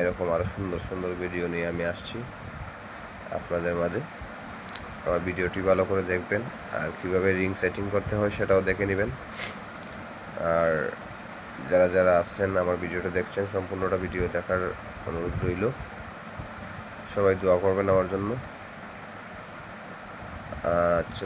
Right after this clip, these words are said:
ঠিক আছে, তো দেখেন কীভাবে আমি রিংটা বসাচ্ছি। প্রথমে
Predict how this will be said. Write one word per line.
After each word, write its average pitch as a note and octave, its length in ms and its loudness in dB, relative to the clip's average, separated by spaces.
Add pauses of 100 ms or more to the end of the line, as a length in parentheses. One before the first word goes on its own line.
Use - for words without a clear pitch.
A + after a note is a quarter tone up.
ঠিক F#2+ 180 -2
আছে, G#2 120 -4 (100)
তো G#2+ 40 -6 (140)
দেখেন G#2+ 240 2 (140)
কীভাবে G2+ 340 2
আমি G2+ 120 4
রিংটা F#2+ 300 0
বসাচ্ছি। G2 400 -6 (1300)
প্রথমে G2 360 6